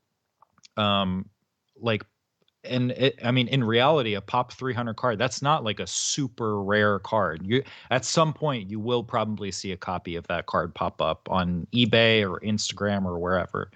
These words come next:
Um, so i-, if those cards can, if, I mean, if a card like that, even like Jordan, if it goes up ten X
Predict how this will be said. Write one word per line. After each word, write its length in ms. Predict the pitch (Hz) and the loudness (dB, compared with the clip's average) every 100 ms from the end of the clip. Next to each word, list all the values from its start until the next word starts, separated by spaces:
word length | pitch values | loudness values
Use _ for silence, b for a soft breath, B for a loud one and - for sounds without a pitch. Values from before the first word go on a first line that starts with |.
| B B B B B B B | B B B B B B B
Um, 520 | 101 101 95 92 92 - _ _ _ _ _ - - | 4 4 4 2 -2 -8 _ _ _ _ _ -20 -6
so 500 | - 127 113 107 110 - _ _ _ | 2 6 6 6 4 -2 _ _ _
i-, 80 | - - - | -20 -18 -4
if 260 | 120 117 - | -4 -4 -2
those 380 | 110 139 147 | 4 4 4
cards 680 | - - 131 123 113 101 - | 0 2 4 6 4 2 -4
can, 520 | - - 107 104 101 - | -8 -2 0 0 -2 -4
if, 160 | - - | -6 -4
I 80 | 110 | 0
mean, 180 | 127 123 | 2 2
if 140 | 117 | 0
a 40 | |
card 360 | 110 143 151 113 | 0 4 4 2
like 220 | 110 98 | -2 -2
that, 240 | 113 127 101 | 0 0 -2
even 260 | 117 123 | -6 -6
like 180 | 120 110 | -6 -6
Jordan, 340 | 113 139 117 101 | -4 -2 -2 -4
if 160 | 98 | -4
it 100 | 113 | -4
goes 380 | 107 110 113 98 | 0 0 0 0
up 240 | 117 - - | 0 0 -6
ten 320 | - 123 120 | -6 -2 0
X 500 | 127 107 - - - | 2 0 -4 -12 -14